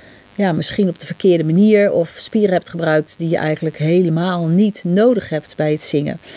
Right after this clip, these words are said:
En dat laatste, dat is iets wat ik heel veel, eh, zie gebeuren. En zo had ik laatst iemand, eh, die bijvoorbeeld de neusgaten heel erg aanspant terwijl ze aan het zingen is.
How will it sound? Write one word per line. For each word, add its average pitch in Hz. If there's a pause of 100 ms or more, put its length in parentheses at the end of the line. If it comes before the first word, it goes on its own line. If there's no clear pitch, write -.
(480)
En 165
dat 165
laatste, 185
dat 180
is -
iets 185
wat 156
ik 160
heel 180
veel, 170
eh, 151
zie 170
gebeuren. 156 (520)
En 170
zo 185
had 175
ik 160
laatst 160
iemand, 170
eh, 160 (260)
die 180
bijvoorbeeld 170
de 185 (120)
neusgaten 180
heel 185
erg 170
aanspant 180
terwijl 185
ze -
aan 170
het 160
zingen 175
is. -